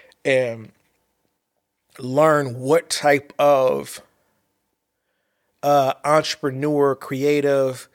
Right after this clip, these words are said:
artist you're trying to be. Like,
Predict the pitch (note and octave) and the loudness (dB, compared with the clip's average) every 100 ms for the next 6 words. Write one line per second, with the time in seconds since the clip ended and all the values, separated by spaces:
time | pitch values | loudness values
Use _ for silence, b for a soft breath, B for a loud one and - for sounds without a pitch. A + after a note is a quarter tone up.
0 | b b b - C#3+ D3+ C#3+ C3+ - C3 | b b b -4 2 2 2 0 -2 -4
1 | C3+ - C#3 B2+ A2+ C3+ A#2+ - B B | -4 -2 -2 -4 -6 -6 -6 -10 B B
2 | C3 C3 A#2+ - | 0 0 0 -6